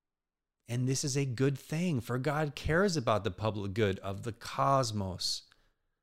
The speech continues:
land, water, air,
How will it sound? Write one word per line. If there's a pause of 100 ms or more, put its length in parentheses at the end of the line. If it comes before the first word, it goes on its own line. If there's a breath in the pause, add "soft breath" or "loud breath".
(180)
land, (440)
water, (1200)
air,